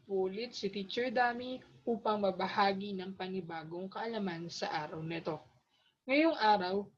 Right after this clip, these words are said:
ay pag-aaralan natin o tatalakayin natin ang mga ponemang suprasegmental. Ano nga ba ang mga ponemang suprasegmental?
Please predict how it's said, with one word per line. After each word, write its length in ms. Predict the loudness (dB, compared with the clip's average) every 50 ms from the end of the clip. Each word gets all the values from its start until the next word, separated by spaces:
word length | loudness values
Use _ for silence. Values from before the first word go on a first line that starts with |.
| _ -6 -4
ay 160 | -4 -2 -2
pag-aaralan 800 | -2 -2 0 0 2 2 2 0 0 0 -2 -2 -2 -2 -2 -2
natin 480 | -2 -4 -4 -6 -6 -8 -8 -8 -8
o 80 | -8 -4
tatalakayin 880 | -4 -4 -2 -2 -2 -2 -2 -2 -2 0 0 2 2 2 0 0 -2 -2
natin 320 | -2 -4 -6 -6 -4 -4
ang 160 | -4 -4 -4
mga 120 | -4 -4 -6 -4 -4
ponemang 720 | -6 -4 -2 -2 -2 -2 -4 -4 -6 -6 -6 -6 -8 -8
suprasegmental. 1400 | -10 -8 -6 -6 -8 -8 _ -8 -8 -8 -8 -10 -12 -12 -12 -12 -10 -10 -10 -10 -10 -8 -6 -6 -4 -4 -6 -10 -14 _ _ _ _ _ _ _ _ _ _ _ _ _ -4 -2
Ano 240 | -2 -2 -2 0
nga 120 | 2 2 2 2
ba 240 | 2 0 0 0
ang 160 | -2 -2 -2 -2
mga 160 | -2 -4 -4
ponemang 560 | -4 -4 -4 -4 -4 -4 -4 -6 -6 -6 -6
suprasegmental? 1120 | -6 -6 -8 -8 -8 -6 -6 -6 -6 -6 -6 -6 -6 -6 -6 -8 -8 -4 -4 -4 -4 -4